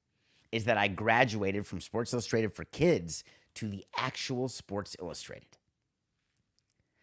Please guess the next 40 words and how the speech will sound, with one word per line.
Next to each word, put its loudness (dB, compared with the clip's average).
That 8
magazine, 4
being 2
on 2
the -4
cover 0
of -4
Sports 0
Illustrated, 0
was -4
everything. -4
When 6
we 10
decorated 2
Marlins 2
Park, 4
if -4
you -2
go 6
to 4
the -4
press -2
box -4
level -4
right 0
now 0
at -12
Marlins -2
Park, -4
although 4
it -2
may 2
be -4
gone 0
now, 0
but -8
originally 2
there 6
were 0
f-, -12